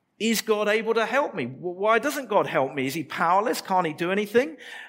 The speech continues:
Uh, is God angry with me? Is God real? It's a kind of bottom-up approach. We let our circumstances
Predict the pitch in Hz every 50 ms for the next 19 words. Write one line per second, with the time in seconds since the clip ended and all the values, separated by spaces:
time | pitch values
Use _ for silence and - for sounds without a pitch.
0 | - _ - - - - 160 151 139 147 175 170 151 - 190 170 165 165 185 220
1 | 220 220 220 233 226 214 214 208 214 233 254 247 220 214 220 240 262 254 240 220
2 | 247 285 320 349 311 202 - - - - - _ _ _ _ _ _ _ _ _
3 | _ _ _ _ _ _ _ _ _ _ - - 196 - 226 254 247 214 151 127
4 | - 202 208 202 208 - 214 190 190 180 - 190 202 202 202 - 170 147 - -
5 | 220 220 143 98 - - - - - - _ _ _ _ _ _ _ _ _ _
6 | _ _ _ _ _ _ _ _ _ _ _ _ _ _ _ _ _ 160 175 175
7 | 175 185 180 - - 165 170 170 165 156 - - - - 208 202 196 202 170 147
8 | - - 127 113 107 117 - - 107 113 139 156 - - -